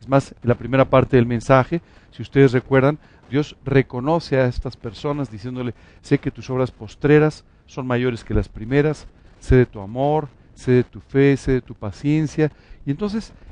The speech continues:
reconoce que había personas que estaban viviendo con todo su corazón para Cristo. Pero al mismo tiempo, había dentro de la iglesia un grupo de personas que estaban viviendo de una forma completamente equivocada, ¿de acuerdo?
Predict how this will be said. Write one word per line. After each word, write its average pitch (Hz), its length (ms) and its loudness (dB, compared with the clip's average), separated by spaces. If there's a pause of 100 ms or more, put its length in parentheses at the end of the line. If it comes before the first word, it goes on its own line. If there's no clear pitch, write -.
(160)
reconoce 147 580 0
que - 120 0
había 143 200 2
personas 151 540 -4
que - 140 8
estaban 143 340 4
viviendo 131 480 -2 (180)
con 123 200 -12
todo 180 260 -4
su - 140 -16
corazón 127 480 -10
para 120 260 -4
Cristo. - 460 -14 (560)
Pero 139 120 4
al 139 60 8
mismo 214 300 -4
tiempo, 131 500 -4 (480)
había 180 300 4
dentro 202 400 0
de 190 80 2
la 165 80 6
iglesia 127 440 0
un 190 160 -14
grupo 196 300 -8
de 143 60 -2
personas 127 720 -8 (280)
que - 80 -6
estaban 196 360 6
viviendo 165 300 -2
de 165 40 0
una 160 140 -2
forma 151 320 -2
completamente 139 800 -2
equivocada, 139 600 -2 (640)
¿de 107 60 -12
acuerdo? 143 320 -6